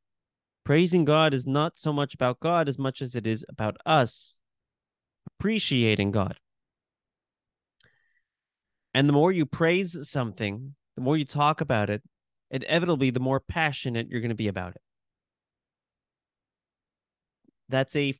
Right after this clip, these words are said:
form of meditation. Right? There's a framework here to talk about something awesome. I, I mean awesome, not just in the millennial sense of the word, but in the literal sense of the word as well, eh, word as well.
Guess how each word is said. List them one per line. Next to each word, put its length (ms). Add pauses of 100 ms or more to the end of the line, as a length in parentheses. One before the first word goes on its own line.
form 380
of 120
meditation. 540 (2000)
Right? 140
There's 160
a 80
framework 640
here 240
to 180
talk 300
about 240
something 300
awesome. 500 (2250)
I, 60
I 40
mean 380
awesome, 420
not 200
just 260
in 160
the 240
millennial 460
sense 260
of 60
the 40
word, 260
but 200
in 160
the 260
literal 360
sense 260
of 40
the 60
word 200
as 160
well, 200
eh, 160
word 400
as 160
well. 300